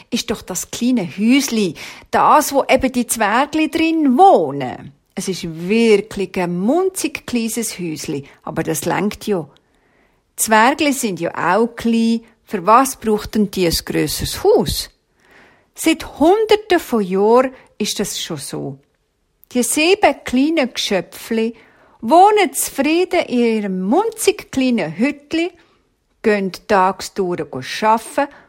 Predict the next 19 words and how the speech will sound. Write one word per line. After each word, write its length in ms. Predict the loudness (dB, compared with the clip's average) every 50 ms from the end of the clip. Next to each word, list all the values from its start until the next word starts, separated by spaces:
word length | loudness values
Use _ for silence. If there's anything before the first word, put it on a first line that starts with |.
| _ _ -4
und 240 | -4 -4 -4 -4 -6
haben's 280 | -4 -4 -4 -6 -4
gut 420 | 0 0 0 0 0 -4 -10 -10 -8
miteinander. 680 | -8 -8 -8 -10 -10 -10 -10 -10 -12 -12 -14 -18 -18 -18 -18 -18 -18 -20 _ _ _ -20 -20 -20 _ _
Jahr 420 | -8 -4 -2 0 0 0 0 -2 -4 -4 -2 2
ein, 520 | 2 4 4 4 4 2 0 0 -2 -4 -8 _ _ -4
Jahr 420 | 0 2 4 4 4 4 2 0 -2 -4 -2
aus 500 | -2 0 0 0 0 -2 -2 -4 -8 -10 _ _ _ _ _
ist 300 | 2 2 2 2 2 2
das 280 | 4 4 4 2 0 0
so 260 | 2 4 4 4 2
gegangen 580 | 0 -2 -2 0 0 0 0 0 0 0 -2 -4 -12 -12 -8
und 240 | -6 -6 -4 -2
nie 260 | -2 0 0 0 0 0
hat's 300 | -2 -2 -4 -4 -6 -8
Problem 640 | -6 -4 -6 -2 0 0 0 2 0 -2 -6 -8 -8
gegeben. 320 | -8 -8 -8 -10 -12 _ _ _ _ _ _ _ _ _
Nur 600 | -2 0 2 2 4 4 4 2 2 2 0 -2 -6 _ 0
einmal. 800 | 2 2 4 4 2 2 2 0 0 0 0 0 -2 -6 -10